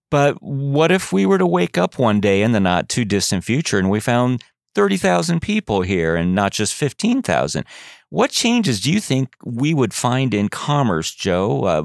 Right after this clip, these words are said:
would we become a miniature Plano or Frisco to their neighbor Dallas?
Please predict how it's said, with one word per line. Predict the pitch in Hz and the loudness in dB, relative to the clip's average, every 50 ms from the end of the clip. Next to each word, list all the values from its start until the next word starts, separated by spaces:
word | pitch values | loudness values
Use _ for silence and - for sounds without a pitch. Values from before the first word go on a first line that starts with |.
| 76 - | -4 -8
would | 90 101 95 101 101 95 | -8 -6 -2 -2 -2 -2
we | 85 87 101 98 101 107 127 | -2 -4 -2 -2 0 -2 -4
become | 135 127 147 143 _ - - 101 90 90 95 120 156 170 _ _ _ _ _ _ _ _ _ _ _ | -4 -6 -8 -8 _ -8 -4 -2 0 0 0 0 -2 -2 _ _ _ _ _ _ _ _ _ _ _
a | 90 87 | -4 -2
miniature | 87 87 87 87 92 107 117 120 - - - 127 113 107 98 92 87 _ _ | -2 -2 -2 -2 -2 -2 -4 -4 -6 -6 -4 -2 0 0 0 -2 -4 _ _
Plano | - - 90 82 82 82 90 98 113 139 | -10 -8 -6 -4 -2 -2 -2 -2 -2 -2
or | 147 120 78 71 | -2 -2 -4 -4
Frisco | - - - 87 92 - - - - 120 127 78 | -6 -6 -6 -4 -4 -4 -4 -4 -2 -2 -2 -2
to | - - - 87 78 | -4 -4 -6 -6 -2
their | 78 92 92 98 | -2 -2 0 0
neighbor | 95 90 90 95 98 101 92 82 | 0 0 -2 -2 -2 -2 -4 -2
Dallas? | 78 82 71 76 76 78 131 190 233 - - - | -2 -4 -2 -2 -2 -2 -4 -4 -6 -8 -14 -14